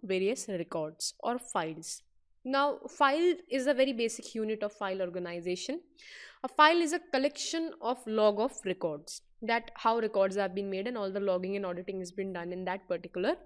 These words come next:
file. Having stored the records in a file, it is necessary to assess this record using either a primary key or a secondary key. Keys are very important for file and file organization. This type of frequency of access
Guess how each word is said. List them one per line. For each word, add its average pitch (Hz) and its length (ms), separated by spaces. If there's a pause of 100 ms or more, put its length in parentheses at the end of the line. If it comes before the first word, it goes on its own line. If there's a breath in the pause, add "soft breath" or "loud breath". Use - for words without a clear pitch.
(340 soft breath)
file. 165 440 (520 loud breath)
Having 320 300
stored 339 340
the 339 100
records 247 460
in 254 80
a 254 80
file, 202 420
it 208 100
is 220 140
necessary 240 600
to 302 200
assess 226 300
this 226 300
record 185 400 (100)
using 226 380
either 233 240
a 247 60
primary 196 440
key 220 280 (180)
or 185 120
a 196 240
secondary 180 600
key. 165 220 (160)
Keys 302 400
are 247 180
very 220 300
important 208 580
for 208 160
file 185 340
and 214 160
file 175 240
organization. 160 840 (880)
This 302 240
type 320 280
of 330 200
frequency 220 540
of 269 140
access 202 500